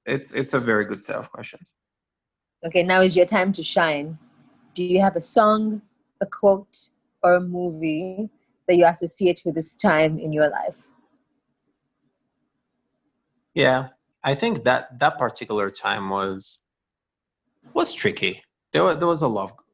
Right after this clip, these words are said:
Speaker 1: going on, a lot of change. Um, I think I was discovering,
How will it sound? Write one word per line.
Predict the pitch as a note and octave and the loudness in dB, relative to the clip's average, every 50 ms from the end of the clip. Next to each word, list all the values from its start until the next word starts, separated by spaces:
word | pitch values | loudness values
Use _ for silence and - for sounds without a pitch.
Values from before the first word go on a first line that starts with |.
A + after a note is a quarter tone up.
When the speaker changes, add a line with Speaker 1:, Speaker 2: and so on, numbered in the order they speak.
| _ _ _ _ _ A#2 | _ _ _ _ _ -8
Speaker 1:
going | A2 G2+ G2 F#2+ F#2 F#2 F#2 | -6 -4 -4 -4 -6 -10 -12
on, | G2 F#2+ - - - | -14 -14 -14 -8 -6
a | A#2 | -2
lot | A2+ A2 G#2 | 0 0 0
of | G#2 - - | -2 -4 -8
change. | - - G#2 F#2+ E2+ E2+ - D3 - - - _ _ _ _ _ _ _ _ _ _ _ - | -10 -8 -8 -8 -8 -10 -12 -16 -18 -20 -20 _ _ _ _ _ _ _ _ _ _ _ -2
Um, | G#2 G2+ G2+ G2+ G2+ G2 G2 G2 F#2+ | -2 0 0 0 -2 -2 -2 -4 -4
I | G2+ G#2 | -6 -4
think | - A#2 G#2 G#2 | -4 -4 -4 -4
I | |
was | G#2 G2+ G2+ | -4 -6 -6
discovering, | G2+ F#2+ - - - G#2 G2+ G#2 G#2 G#2 G#2 G#2 G2+ G2+ G2+ G#2 | -8 -8 -8 -4 -4 -4 -4 -2 -2 -2 -2 -2 -4 -6 -8 -12